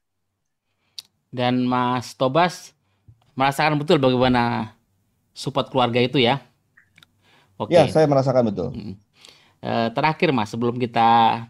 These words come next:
Speaker 1: tutup sesi ini, ada banyak tokoh-tokoh yang hadir dalam kehidupan Mas Tobas. Ada, ada orang tua, ada ayah ibu, tadi ada Mas, eh, Bima Arya, kemudian Mas Burhanuddin Muhtadi,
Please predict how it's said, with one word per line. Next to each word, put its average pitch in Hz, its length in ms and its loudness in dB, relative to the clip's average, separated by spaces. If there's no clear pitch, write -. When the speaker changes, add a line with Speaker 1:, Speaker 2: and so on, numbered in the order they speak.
Speaker 1:
tutup 120 320 -6
sesi 117 320 -2
ini, 170 240 -4
ada 156 240 -2
banyak 147 320 -2
tokoh-tokoh 143 560 0
yang 113 240 -4
hadir 135 220 0
dalam 123 260 0
kehidupan 120 400 -2
Mas 117 220 -4
Tobas. 107 340 -4
Ada, 104 680 -4
ada 107 160 -8
orang 110 220 -2
tua, 127 320 2
ada 113 140 0
ayah 113 100 0
ibu, 123 400 -4
tadi 117 160 -6
ada 110 640 -2
Mas, 107 640 -8
eh, 104 560 -8
Bima 110 320 -4
Arya, 139 400 2
kemudian 117 240 -4
Mas 113 160 -2
Burhanuddin 117 400 -4
Muhtadi, 117 640 -2